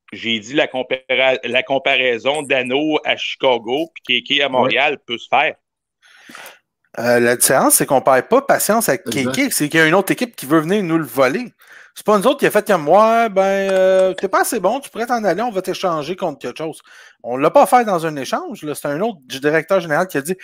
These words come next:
Speaker 3: Hey, vous nous avez fait chier, on va vous faire chier, puis on va venir le chercher. »
Speaker 2: Ouais.
Speaker 3: Ou on va faire,
Speaker 1: Wow.
Speaker 3: on va vous
Speaker 1: Ouais.
Speaker 3: faire peur de venir le chercher, puis on va être pogné avec.
Speaker 2: Hey,
Speaker 1: Mais,
Speaker 2: euh, Steve,
Speaker 1: mais
Speaker 2: euh,
Speaker 1: Nick Suzuki, là.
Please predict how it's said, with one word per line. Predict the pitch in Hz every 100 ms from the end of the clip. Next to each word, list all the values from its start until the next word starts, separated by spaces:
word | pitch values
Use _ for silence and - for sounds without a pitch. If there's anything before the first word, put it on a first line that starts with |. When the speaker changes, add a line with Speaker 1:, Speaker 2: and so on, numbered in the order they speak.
| - - _
Speaker 3:
Hey, | 117 156 190 208
vous | 139
nous | 123 131
avez | 143
fait | 139 170
chier, | - 247
on | 254
va | 139 139
vous |
faire | - 147 131
chier, | -
puis | 220
on | 143
va |
venir | 135 160
le | 147
chercher. » | 127 120 - 117 _ _ _ _ - -
Speaker 2:
Ouais. | 101 139
Speaker 3:
Ou | 156
on | 151
va | 143
faire, | 180 156
Speaker 1:
Wow. | 139 110
Speaker 3:
on |
va | 143 143
vous | 113
Speaker 1:
Ouais. |
Speaker 3:
faire | 185 175
peur | 196 240
de | 226
venir | 185
le | 190
chercher, | 165 151 -
puis | 214
on | 156
va | 135
être | 131
pogné | 139 131 127
avec. | 120 113 _ _ _ _ _ _ _ _ _ _ _ _ _ _ -
Speaker 2:
Hey, | 165
Speaker 1:
Mais, | 185 165
Speaker 2:
euh, |
Steve, | 147 196 208 180
Speaker 1:
mais | 160 143
Speaker 2:
euh, | 139
Speaker 1:
Nick | 131
Suzuki, | - 170 131 - 170
là. | 120